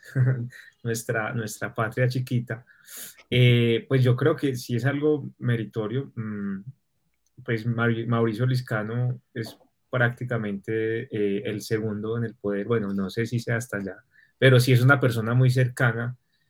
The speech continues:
y que de alguna manera le habla al oído a, a, a, a Petro. Eh,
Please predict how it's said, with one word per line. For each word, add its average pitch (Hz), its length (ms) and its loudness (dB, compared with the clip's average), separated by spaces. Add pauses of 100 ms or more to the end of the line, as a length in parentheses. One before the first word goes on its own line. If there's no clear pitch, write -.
(340)
y 127 120 -4
que 127 120 0
de 120 60 6
alguna 120 240 2
manera 120 360 2
le 123 120 4
habla 110 260 2
al 127 100 2
oído 110 440 0
a, 98 360 -4
a, 90 40 -20 (240)
a, 98 540 -8
a - 80 -20
Petro. 98 360 -6 (140)
Eh, 107 520 0